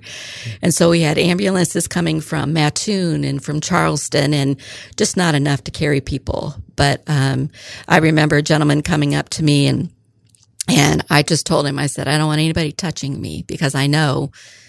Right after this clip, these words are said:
that I'm paralyzed. I, I've done something. I can move my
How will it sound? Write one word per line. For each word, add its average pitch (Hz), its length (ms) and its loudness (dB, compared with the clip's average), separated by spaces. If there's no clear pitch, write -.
that 151 100 0
I'm 131 60 0
paralyzed. - 720 -4
I, 110 260 -4
I've 156 160 -4
done 147 220 0
something. 143 360 -4
I 139 80 0
can 147 140 -2
move 170 140 2
my 196 200 0